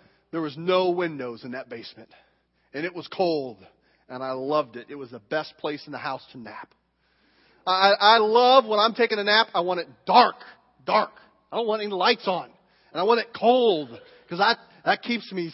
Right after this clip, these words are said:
slumbering and keeps me sleeping. And, uh, I had to do some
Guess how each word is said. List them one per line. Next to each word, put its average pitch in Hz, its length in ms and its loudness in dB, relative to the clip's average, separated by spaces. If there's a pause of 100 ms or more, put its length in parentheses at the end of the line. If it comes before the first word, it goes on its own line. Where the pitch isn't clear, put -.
(160)
slumbering 180 440 -2
and 156 80 -10
keeps - 260 -14
me 160 100 -10
sleeping. 143 500 -10 (960)
And, 208 220 -2
uh, 190 240 4
I 220 160 8
had 247 220 2
to 208 60 -12
do 233 200 -4
some 214 340 -6